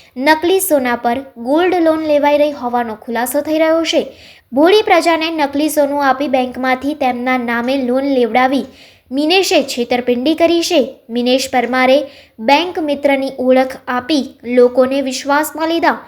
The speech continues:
અને નકલી સોનું આપી લોકોના ખાતાઓમાં સોના પર લોન લીધી છે. ખાતેદારો નકલી સોનાના દાગીના ગીરવે રાખી બેંક સાથે લાખોની ઠગાઈનો માસ્ટર માઇન્ડ મિતેશ પરમાર અને તેના સાગરીતો અનિલ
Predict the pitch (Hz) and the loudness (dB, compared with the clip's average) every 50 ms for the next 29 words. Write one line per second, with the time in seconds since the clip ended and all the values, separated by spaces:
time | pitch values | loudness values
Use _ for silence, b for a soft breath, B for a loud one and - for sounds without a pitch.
0 | B B B B B - 277 302 311 311 339 330 330 381 392 427 415 403 392 381 | B B B B B -6 -4 -2 0 2 0 2 2 4 2 2 2 2 -2 -2
1 | 349 359 359 349 330 302 - - 311 330 339 320 294 294 302 302 294 294 302 302 | -2 -2 0 0 0 0 2 0 0 2 2 2 2 2 2 0 2 0 -2 -4
2 | - - 269 262 254 269 277 277 277 277 269 269 277 294 294 - - 277 262 262 | -6 -6 -6 -4 -2 0 2 2 2 2 0 -2 -4 -4 -4 -4 -4 -4 -2 -2
3 | 269 277 277 294 294 277 254 240 254 269 294 311 330 330 302 339 339 339 339 370 | -2 -2 0 0 0 0 0 0 -2 -2 -2 -2 -2 0 0 0 -2 -2 0 0
4 | 320 240 233 - - - - - 240 233 233 247 247 247 247 233 226 240 262 285 | 0 0 -2 -4 -10 -18 -10 -8 -6 -2 -2 0 0 0 0 0 2 2 0 0
5 | 277 B B B B B _ 262 302 330 330 359 359 403 403 392 392 339 311 302 | -2 B B B B B _ -4 -2 -2 0 0 0 0 0 2 0 0 0 0
6 | 302 302 302 277 262 262 240 240 233 254 254 262 269 285 247 254 247 247 247 247 | 0 -2 0 0 2 2 2 2 0 -4 -2 -2 -2 -2 -2 -4 -4 -2 0 0
7 | 247 247 240 226 226 - 269 254 240 240 240 240 240 269 262 - 262 240 233 233 | 2 2 0 -2 -2 -4 -4 -2 -2 -2 -2 -2 -4 -4 -2 0 0 -2 -2 -2
8 | 254 277 277 262 240 233 254 - - 247 254 262 269 262 - 247 226 226 233 240 | -2 -2 0 0 0 -2 -2 -6 -8 -8 -6 -6 -8 -8 -8 -6 -4 -4 -4 -4
9 | 247 262 269 262 240 233 233 247 - - - 269 269 254 - 247 294 311 277 240 | -2 -4 -4 -4 -4 -4 -4 -4 -4 -4 -4 -4 -2 0 2 2 2 2 0 -2
10 | - B B B B B B B B B B - 262 302 311 302 381 381 392 381 | -6 B B B B B B B B B B -6 -2 -2 0 2 2 2 2 2
11 | 392 - - 277 269 254 254 254 254 269 269 269 - 254 294 294 233 - - - | 0 -2 -2 -2 0 0 2 2 2 2 0 -4 -6 -2 -2 -2 -2 -4 -8 -8
12 | _ 240 233 233 247 254 262 254 - 247 240 247 240 254 269 269 262 269 285 285 | _ -4 -4 -2 -2 -2 -2 -2 -2 0 0 0 0 0 -2 -2 0 2 2 2
13 | 285 285 B B B B B B B - 277 294 311 359 381 381 381 | 2 -2 B B B B B B B -4 -4 -2 0 0 0 0 -2